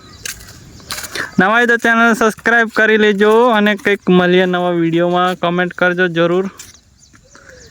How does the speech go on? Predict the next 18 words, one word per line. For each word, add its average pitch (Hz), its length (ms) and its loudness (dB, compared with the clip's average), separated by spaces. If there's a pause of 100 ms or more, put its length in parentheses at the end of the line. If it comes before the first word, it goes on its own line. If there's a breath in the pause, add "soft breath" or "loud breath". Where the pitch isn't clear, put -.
(380 loud breath)
આવું 175 220 0
કંઈક 185 280 0
પાણી 180 280 0
ભરાઈ 175 440 0
ગયેલું 180 260 4
છે. 180 140 0 (3000 loud breath)
ગાઈસ, 233 320 0
નવા 214 100 0
હોય 233 160 0
તો 226 100 -4
ચેનલને 226 360 0
સબસ્ક્રાઇબ 220 440 0
કરજો. 226 340 0
મળીએ 220 340 0
કંઈક 214 200 -4
નવા 202 220 0
વીડિયોમાં 214 600 -2
અને 214 180 -4